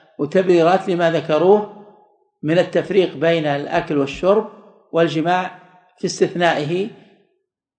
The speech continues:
من النسيان. والصواب أن الإكراه والنسيان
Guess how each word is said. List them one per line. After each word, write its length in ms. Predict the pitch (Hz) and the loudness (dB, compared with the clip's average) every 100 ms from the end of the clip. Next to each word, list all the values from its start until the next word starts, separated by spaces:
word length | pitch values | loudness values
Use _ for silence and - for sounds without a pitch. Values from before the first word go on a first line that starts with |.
| _ _ _ _ _ _ _ _ _ _ _ _ _ _ _ | _ _ _ _ _ _ _ _ _ _ _ _ _ _ _
من 160 | 190 180 | -6 -4
النسيان. 480 | 170 151 - 123 92 _ _ _ _ _ _ _ _ _ _ _ _ _ _ _ _ _ _ _ _ _ _ _ _ _ _ _ _ _ _ _ _ _ _ _ _ _ _ _ _ _ _ | -2 -4 -4 -6 -8 _ _ _ _ _ _ _ _ _ _ _ _ _ _ _ _ _ _ _ _ _ _ _ _ _ _ _ _ _ _ _ _ _ _ _ _ _ _ _ _ _ _
والصواب 680 | 196 202 202 165 151 175 - - _ _ _ _ _ _ _ _ _ _ _ _ _ _ _ _ _ _ _ _ _ | 4 4 4 4 2 -2 -8 -20 _ _ _ _ _ _ _ _ _ _ _ _ _ _ _ _ _ _ _ _ _
أن 180 | 170 175 | -2 0
الإكراه 560 | 165 165 143 170 165 156 | -2 -4 -2 0 2 0
والنسيان 880 | 156 151 147 - 156 170 202 214 | -2 -4 -8 -4 -2 0 -2 -6